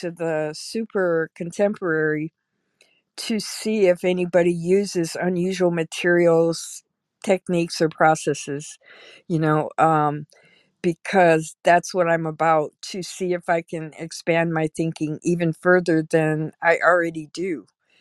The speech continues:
So, um, it, I don't go out of my way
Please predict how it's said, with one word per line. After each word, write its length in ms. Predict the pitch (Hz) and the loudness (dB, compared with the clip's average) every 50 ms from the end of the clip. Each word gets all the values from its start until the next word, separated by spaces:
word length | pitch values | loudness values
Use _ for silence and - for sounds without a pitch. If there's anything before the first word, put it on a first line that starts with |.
| _ _ _ _ _ _ _ | _ _ _ _ _ _ _
So, 840 | - - - - - 202 175 175 165 165 170 165 160 160 165 165 135 _ _ _ - | -18 -16 -14 -6 -2 0 2 2 2 2 0 0 0 -2 -4 -6 -8 _ _ _ -8
um, 400 | 156 160 170 165 160 156 156 156 - - | -6 -4 -4 -4 -6 -6 -8 -10 -12 -8
it, 140 | - 180 - _ _ _ _ _ _ _ _ _ _ - | -8 -8 -8 _ _ _ _ _ _ _ _ _ _ -2
I 140 | 196 208 202 | -2 -2 -2
don't 380 | 160 - 196 202 202 202 185 | -2 -2 -2 -2 -2 -4 -6
go 200 | - 202 180 180 135 | -4 -2 -2 -2 0
out 160 | 160 190 185 | -2 -2 -2
of 140 | 185 175 - | -2 -4 -6
my 220 | 185 165 160 165 165 | -8 -8 -6 -6 -6
way 320 | 160 170 180 180 175 175 | -6 -6 -6 -4 -6 -6